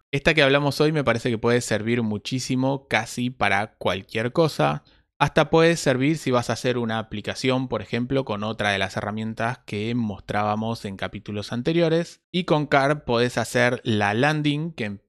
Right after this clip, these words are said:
explique de qué va la aplicación, las ventajas y los beneficios que trae, y un botón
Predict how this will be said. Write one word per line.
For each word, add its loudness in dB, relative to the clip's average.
explique -2
de -8
qué -2
va 2
la 0
aplicación, -2
las -6
ventajas -2
y -4
los -4
beneficios -6
que -4
trae, 2
y 0
un -2
botón -2